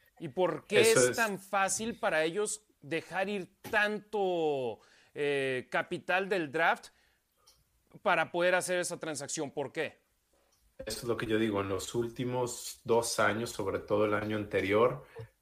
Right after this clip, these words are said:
Speaker 2: la única pieza que le faltaba a los Broncos era un buen quarterback.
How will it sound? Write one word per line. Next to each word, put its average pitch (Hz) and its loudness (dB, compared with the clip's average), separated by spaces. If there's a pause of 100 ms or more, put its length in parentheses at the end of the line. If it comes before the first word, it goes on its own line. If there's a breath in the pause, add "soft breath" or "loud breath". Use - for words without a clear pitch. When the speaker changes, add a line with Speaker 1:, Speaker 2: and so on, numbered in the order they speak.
Speaker 2:
la 101 6
única 139 6
pieza 135 4
que 120 0
le 110 4
faltaba 117 4
a 110 4
los 92 -2
Broncos 117 0 (120)
era 110 4
un 110 -6
buen 107 0
quarterback. 98 2